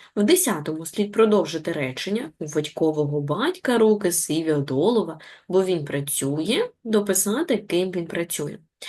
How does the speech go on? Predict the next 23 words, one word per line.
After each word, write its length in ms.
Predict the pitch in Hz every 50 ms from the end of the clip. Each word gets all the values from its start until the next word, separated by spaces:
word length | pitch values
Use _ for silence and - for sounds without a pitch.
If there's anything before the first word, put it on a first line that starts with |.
| - - - - - -
Одинадцяте 1000 | - 277 269 240 269 240 214 180 160 160 156 156 - 220 226 220 - 269 277 277 - _
так 200 | - 277 277 277
само 400 | - - - 269 262 254 254 247
подивитися 760 | 233 254 240 220 240 233 226 233 226 220 226 220 - - 226 -
і 160 | - 415 427 311
дванадцяте. 600 | 294 247 226 190 151 143 143 - - - - 147
Все 320 | 143 - - - 277 403
тестові 520 | 415 - 214 208 208 208 - 202 170 170 165
завдання. 580 | - - 175 175 170 165 143 139 143 147 - _ _ - - - - -
За 160 | 156 175 190
кожне 400 | 190 190 - 151 147 143 139 143
з 120 | 139 139 139
них 220 | 156 190 240 247 -
ви 80 | 285 269
отримаєте 600 | 269 269 269 269 262 254 247 254 247 233 254 226
по 180 | 208 - 170 156
одному 500 | 151 143 139 143 160 180 190 196 190 165
балу. 360 | - 156 147 - 151 - - _ _ - - - _ _ -
Взагалі 480 | 196 208 208 202 208 214 220 277 381
можна 320 | 480 415 370 370 349 330 311
отримати 600 | 294 - 277 277 269 262 254 240 - 233 233 - -
дванадцять 720 | 208 196 180 180 175 170 156 151 151 170 202 202 - 151 139
балів. 340 | 143 147 139 - - -